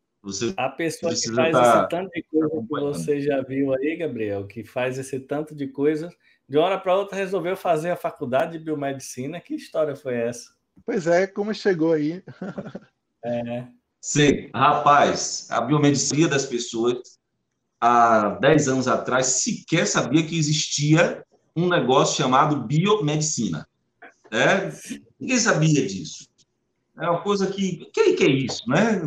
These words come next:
Speaker 1: Até hoje ainda pergunto, "Ah, você, você, você é o quê? Sou biomédico." O que que é bi-, é, é biomédico? É biolo-, é biólogo e médico, né? Biomédico é mais do que médico?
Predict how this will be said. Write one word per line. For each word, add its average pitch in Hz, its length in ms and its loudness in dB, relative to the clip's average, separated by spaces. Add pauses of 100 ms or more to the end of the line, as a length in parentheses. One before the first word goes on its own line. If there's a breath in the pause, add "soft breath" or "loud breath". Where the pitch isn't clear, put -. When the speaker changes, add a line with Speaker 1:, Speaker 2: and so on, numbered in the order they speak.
(140)
Speaker 1:
Até 254 240 4
hoje 220 260 6
ainda 156 120 4
pergunto, 131 420 2 (420)
"Ah, 185 240 6
você, - 360 -2
você, 170 380 2
você 180 160 -2
é - 20 4
o 180 60 0
quê? 151 100 0
Sou 156 160 0
biomédico." 160 460 0
O - 300 -10
que 440 80 -8
que - 80 -2
é 427 40 2
bi-, 165 320 -2
é, 170 300 2
é 156 100 2
biomédico? 190 560 2
É 151 80 2
biolo-, 160 380 4
é 160 40 -2
biólogo 170 440 6
e 147 40 2
médico, 175 580 0 (360 loud breath)
né? 233 540 2
Biomédico 165 640 4
é 170 40 4
mais 165 260 4
do - 60 -6
que 151 100 2
médico? 165 500 0